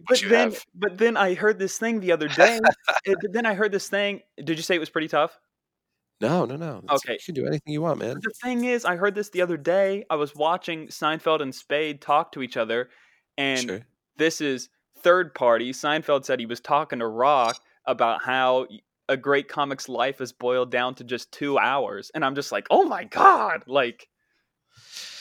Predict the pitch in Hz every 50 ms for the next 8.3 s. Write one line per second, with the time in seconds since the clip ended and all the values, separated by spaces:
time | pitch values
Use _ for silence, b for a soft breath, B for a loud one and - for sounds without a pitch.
0 | B B B B B B B B B B B B B B _ - - 139 170 175
1 | 180 180 180 175 170 175 - 196 170 - - 160 156 160 143 123 113 113 - -
2 | 104 87 92 92 90 90 - - - - - - - - - - - - - -
3 | - - - - - - - - _ - - 123 101 101 95 - - 101 101 101
4 | - - - - - - - 123 123 135 165 185 196 180 151 - - - - 170
5 | 160 - - - 135 131 127 120 123 123 120 117 - - 113 113 117 113 101 -
6 | - - - 127 135 135 - - - 143 127 110 107 - - - 123 120 117 110
7 | 101 101 - - 101 104 113 - - - - - - - 180 175 - - 202 180
8 | - - - 190 160